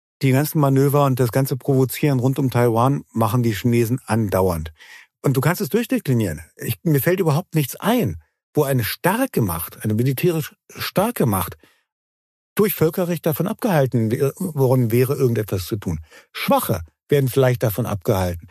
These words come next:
Von schwachen, von afrikanischen Ländern, ähnlichen, werden dann vielleicht auch die Regierungschefs vor den Internationalen Gerichtshof gezerrt oder so. Bei den Starken passiert es nicht. Insofern,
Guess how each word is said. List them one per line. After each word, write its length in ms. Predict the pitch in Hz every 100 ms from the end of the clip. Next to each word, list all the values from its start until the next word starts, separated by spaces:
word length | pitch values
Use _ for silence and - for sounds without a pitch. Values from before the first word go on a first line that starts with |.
| - - _
Von 140 | 120
schwachen, 440 | - 208 214 - 135
von 140 | 117
afrikanischen 580 | 117 143 208 214 147 139
Ländern, 280 | 127 120 160
ähnlichen, 400 | 190 147 - - _ _
werden 200 | 160 143
dann 120 | 131
vielleicht 340 | 117 151 143 -
auch 60 |
die 120 | 127 127
Regierungschefs 680 | 127 127 135 123 135 123
vor 100 | 127
den 80 | 127
Internationalen 600 | 123 123 120 - 123 123
Gerichtshof 420 | 127 185 - 127
gezerrt 380 | - 113 117 135
oder 160 | 135 123
so. 140 | 139 - - _ _ -
Bei 100 | 78
den 100 | 80
Starken 340 | 85 87 110
passiert 360 | 104 95 104 -
es 120 | -
nicht. 180 | - -
Insofern, 460 | 101 104 123 117